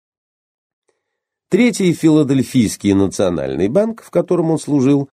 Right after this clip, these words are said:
помещался в деловом квартале, в ту пору считавшемся центром всего американского финансового мира. Владельцы банка попутно занимались также игрой на бирже.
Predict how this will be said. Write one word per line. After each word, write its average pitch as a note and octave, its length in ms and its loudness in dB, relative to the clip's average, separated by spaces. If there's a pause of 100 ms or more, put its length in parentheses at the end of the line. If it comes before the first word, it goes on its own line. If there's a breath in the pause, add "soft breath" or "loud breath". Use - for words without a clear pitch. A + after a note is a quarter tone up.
(320)
помещался F3 640 2
в C3+ 80 0
деловом D3+ 420 2
квартале, A2+ 680 0
в - 80 -20
ту F#2 160 -6
пору B2+ 260 2
считавшемся A2+ 800 -4
центром A#2 640 0
всего F#2 420 -2
американского F#2 840 -4
финансового D2+ 880 -4
мира. C2+ 480 -6 (760)
Владельцы D#3+ 540 2
банка F3+ 380 0
попутно D3 520 -2
занимались C3+ 540 0
также C#3+ 340 -2
игрой D3+ 240 0
на E3+ 160 2
бирже. C2+ 580 -6